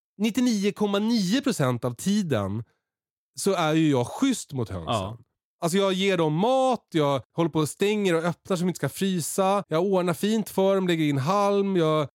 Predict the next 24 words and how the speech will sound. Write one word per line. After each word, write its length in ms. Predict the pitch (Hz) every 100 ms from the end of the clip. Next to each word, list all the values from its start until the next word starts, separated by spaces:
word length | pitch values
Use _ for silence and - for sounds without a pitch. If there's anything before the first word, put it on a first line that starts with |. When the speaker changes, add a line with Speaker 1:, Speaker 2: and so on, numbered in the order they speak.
| -
Speaker 1:
liksom 220 | 156 147
rensar 520 | 170 185 156 - 180
och 80 | 160
städar 640 | - 175 160 143 143 139
och, 220 | 135 139 135
och 120 | 131
sätter 220 | 156 160
upp 120 | 160
pinnar 560 | - 185 151 143 147 139
och 80 | 135
grejer. 540 | 139 123 107 104 110 -
Och 120 | 180
sen 180 | 165 214 - _ _ _
så 100 | 180 180
en 400 | 226 226 226 202
gång 520 | 156 147 139 131 143
om 180 | - 147
året 640 | 160 180 180 160 120 92 - _ _ -
så 60 |
är 120 | 147
jag 100 | 123
ett 140 | 117 -
riktigt 300 | 139 120 107
arsle. 600 | - 131 - - 127 87